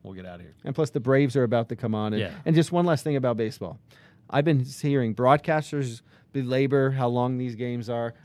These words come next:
Speaker 2: I've been listening to writers talk about that, and it drives me crazy because these are the most significant, interesting, compelling games of the year. I don't mind if they go four hours right now. I don't want a four and a half hour game, uh, you know,
Speaker 1: On
Speaker 2: in,
Speaker 1: June
Speaker 2: in
Speaker 1: third,
Speaker 2: May,
Speaker 1: yeah.
Speaker 2: yeah, June third or something like that. But right now,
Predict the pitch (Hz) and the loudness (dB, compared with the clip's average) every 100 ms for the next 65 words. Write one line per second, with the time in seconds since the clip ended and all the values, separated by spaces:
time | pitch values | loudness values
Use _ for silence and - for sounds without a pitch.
0 | - 117 117 113 - 107 101 95 120 156 | -14 -8 -6 -6 -6 -8 -6 0 4 4
1 | 156 - 143 135 131 117 110 113 107 104 | 4 4 4 4 4 4 4 0 -6 -8
2 | - - - 120 117 117 117 131 151 156 | -14 -20 -8 -6 -4 -4 0 0 2 0
3 | 156 143 120 107 107 104 113 113 107 - | 0 2 2 2 -2 -4 -2 -2 -4 -4
4 | 135 120 117 113 107 - 107 120 165 190 | -4 -2 0 0 -2 -4 -2 0 0 2
5 | 196 190 151 151 147 160 147 139 - 147 | 0 0 -4 -2 -2 0 -2 -2 0 2
6 | 156 147 135 139 143 120 135 123 127 123 | 2 0 -2 -4 -6 -8 -8 -6 -4 -4
7 | 107 98 101 - - - _ - 165 170 | -4 -8 -12 -20 -20 -20 _ 0 2 2
8 | 143 139 147 135 - 127 120 117 139 123 | 0 0 0 -2 -4 -2 -2 -2 -2 0
9 | 120 110 110 104 113 104 110 92 - - | 2 2 -2 -2 -4 -2 -6 -6 -10 -16
10 | - 156 170 160 135 160 151 139 135 139 | 0 2 4 2 2 2 2 2 2 2
11 | 131 127 123 131 127 - - - 123 117 | 2 2 0 0 -2 -4 -12 -6 -2 -2
12 | 107 123 117 113 113 110 131 127 143 160 | -2 -4 -2 0 0 0 -2 0 2 2
13 | 123 117 165 135 123 170 151 160 131 135 | 2 4 6 6 6 6 8 6 6 2
14 | 127 - - 156 190 175 170 190 226 | 0 0 2 6 6 6 0 2 0